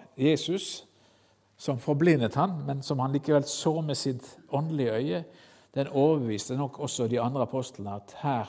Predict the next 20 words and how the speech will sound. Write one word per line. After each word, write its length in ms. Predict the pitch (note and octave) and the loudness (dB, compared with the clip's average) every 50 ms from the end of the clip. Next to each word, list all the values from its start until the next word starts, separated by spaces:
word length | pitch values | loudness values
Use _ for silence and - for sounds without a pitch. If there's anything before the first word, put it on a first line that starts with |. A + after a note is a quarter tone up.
| - - | -6 -4
hadde 340 | A#2+ A#2+ A#2 A#2+ B2 A#2+ A2 G#2+ A2 A#2 | -4 -4 -2 -2 -2 -2 -2 -4 -4 -2
Gud 280 | C3 B2+ A#2 A#2+ - C#3 | -2 -2 -2 -2 -2 -2
utvalgt 480 | C3 B2 - - - G2+ G2 - _ | -2 -2 -2 -6 -10 -10 -10 -8 _
denne 220 | - B2 B2+ B2+ A#2 | -6 -6 -4 -4 -6
mannen 360 | A2+ A2+ G#2+ G#2 G#2+ G#2 G#2 - _ _ _ _ _ _ _ _ _ - | -6 -8 -8 -10 -12 -12 -14 -16 _ _ _ _ _ _ _ _ _ -8
til 220 | - - B2 A#2 | -4 -2 -2 -2
å 60 | G2+ F#2 | -2 -2
være 400 | G2 G#2 A2 A#2 G#2 - F2+ - - _ _ _ _ _ _ _ _ _ _ _ _ _ _ _ _ - - | -2 0 -2 -2 -2 -6 -10 -12 -14 _ _ _ _ _ _ _ _ _ _ _ _ _ _ _ _ -10 -8
hans 400 | B2 G#2+ G2+ - - - - - - B2+ | -8 -6 -6 -6 -6 -6 -8 -8 -6 -6
vitne. 400 | A2+ G2+ - - - F#2+ - - - _ _ _ _ _ _ _ _ _ _ _ _ _ _ _ _ _ _ _ _ _ _ _ _ _ _ _ _ - - - | -6 -6 -6 -8 -16 -16 -16 -16 -18 _ _ _ _ _ _ _ _ _ _ _ _ _ _ _ _ _ _ _ _ _ _ _ _ _ _ _ _ -14 -10 -6
Og 80 | C#3+ B2 | 0 4
derfor 300 | F3 E3+ E3+ - B2 A#2+ | 4 4 4 4 2 2
er 160 | D3+ F3 D3+ | 4 4 2
det 80 | B2 - | 2 2
Paulus 340 | F3+ E3 D3+ B2 A#2 A#2 | 4 4 6 4 4 2
altså 280 | C#3+ C#3+ C#3 C#3+ C#3+ C3 C3 | 0 0 2 4 2 2 2
med 200 | C#3 C#3+ C#3 C3 | 2 0 -2 0
frimodighet 800 | - G3+ F#3+ G3 G3+ F3+ D3 A2+ A2+ B2 G#3+ B3 - - - - - _ _ _ _ - - - _ _ - | 2 2 2 4 4 4 4 2 2 0 0 0 -2 -6 -14 -20 -20 _ _ _ _ -20 -20 -20 _ _ 4
hilser 640 | - D#3 D#3+ F#3 F3 E3+ - - - C3 B2+ B2 - - - - - - - _ _ _ - | 6 6 6 6 4 0 0 0 2 2 2 0 -2 -6 -18 -20 -20 -20 -20 _ _ _ 0
menighetene 680 | A2+ C#3 E3 F3 F3 D#3+ D3 C#3+ - - E3 G3 G#3 | 2 2 4 6 6 8 6 6 4 0 0 0 0